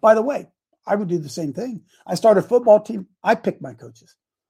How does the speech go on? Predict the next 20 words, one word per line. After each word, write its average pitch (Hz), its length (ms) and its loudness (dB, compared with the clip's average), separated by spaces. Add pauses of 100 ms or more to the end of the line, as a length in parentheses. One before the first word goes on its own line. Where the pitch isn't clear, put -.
(240)
I 214 100 4
had 269 80 6
a 196 60 0
situation 220 600 -2
where 190 100 -4
I 190 40 -2
went 196 120 0
to 185 60 -4
London 196 320 0
High 185 180 -2
School 196 280 -8
in 175 80 -4
nineteen, 190 540 -8
whatever 196 300 0
it 190 40 -10
would 170 140 -10
have 151 100 -12
been. 196 280 -10 (960)
And 220 240 2 (160)
I, 220 300 4